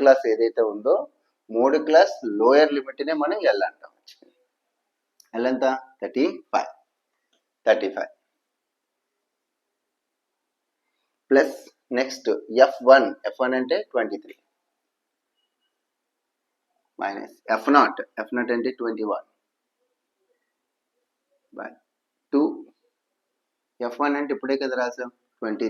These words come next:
త్రీ మైనస్ ఎఫ్ నాట్ ట్వంటీ వన్ మైనస్ ఎఫ్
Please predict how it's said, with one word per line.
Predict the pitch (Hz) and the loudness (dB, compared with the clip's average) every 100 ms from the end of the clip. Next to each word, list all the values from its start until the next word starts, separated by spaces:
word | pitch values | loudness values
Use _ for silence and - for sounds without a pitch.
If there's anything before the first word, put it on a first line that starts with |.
| - | -4
త్రీ | 117 160 - _ _ _ _ 104 | -4 -4 -8 _ _ _ _ -8
మైనస్ | 104 120 277 - _ _ _ _ _ 110 | -6 -6 -6 -12 _ _ _ _ _ -10
ఎఫ్ | 110 123 | -8 -6
నాట్ | 113 92 101 | -6 -6 -10
ట్వంటీ | 98 107 107 | -10 -6 -6
వన్ | 117 - _ _ 110 | -6 -10 _ _ -8
మైనస్ | 120 113 - - | -6 -6 -10 -6
ఎఫ్ | 110 | -6